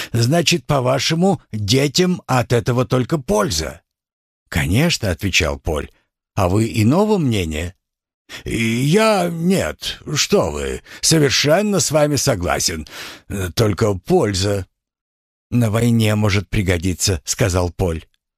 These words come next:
«Вы полагаете? Вы действительно так думаете? По-вашему, будет война?» «Конечно, будет. Вы со мной не согласны?»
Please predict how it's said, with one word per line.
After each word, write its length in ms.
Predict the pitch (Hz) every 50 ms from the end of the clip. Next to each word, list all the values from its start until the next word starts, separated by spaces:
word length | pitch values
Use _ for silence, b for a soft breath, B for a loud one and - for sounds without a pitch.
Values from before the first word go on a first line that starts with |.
| _ _ _ _ _ _ _ _ -
«Вы 360 | 82 76 76 78 78 76 73
полагаете? 880 | - - 82 76 73 71 67 73 76 95 123 156 147 - 135 - - _ _ _ _ _ B B B B B
Вы 180 | 78 92 110
действительно 960 | 104 98 110 104 92 - - - - 82 104 135 156 - 208 202 214 214 208
так 300 | 196 - 202 180 143 110
думаете? 680 | 113 160 139 98 82 85 80 78 76 - - - - - _ _ _ _ _ _ _ _ - B B B
По-вашему, 720 | B - 80 80 92 101 - - 110 101 104 98 90 - _ -
будет 500 | 71 76 - - 202 208 214 202 - -
война?» 480 | 147 143 135 123 104 92 76 - - _ _ _ _ _ _ _ _ _ _ _ _ _ _ -
«Конечно, 580 | - - 98 95 113 139 143 - - 156 156
будет. 500 | 143 123 123 101 78 85 82 - - - _ _ B B B B B
Вы 140 | 113 127
со 160 | 113 - 127 117
мной 160 | 120 123 123
не 100 | 123 110
согласны?» 680 | - - 127 107 98 143 160 160 - - - 85 78